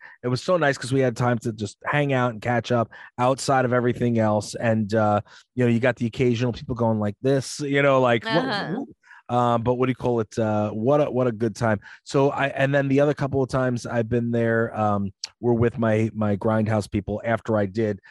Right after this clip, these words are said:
Speaker 1: San Diego or I was doing something in L A, and, uh, that's fun. So I did, I did, um, what is it? Adventure or something? Adventure
Speaker 2: California
Speaker 1: Park?
Speaker 2: Adventure.
Speaker 1: Yes.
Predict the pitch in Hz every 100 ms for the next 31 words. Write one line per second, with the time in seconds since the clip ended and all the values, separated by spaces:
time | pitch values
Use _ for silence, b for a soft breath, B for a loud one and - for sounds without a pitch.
0 | B - - 117 107 113 110 95 104 104
1 | 104 104 104 101 92 110 101 95 - 101
2 | 104 98 98 95 95 92 87 101 101 95
3 | 92 90 92 - 107 92 B B B -
4 | 123 123 147 156 151 123 117 135 127 110
5 | 117 113 110 113 _ - 107 127 131 135
6 | 110 101 127 - 147 147 147 - 156 -
7 | 165 123 117 123 - - 135 143 180 185
8 | 180 185 208 196 170 123 - -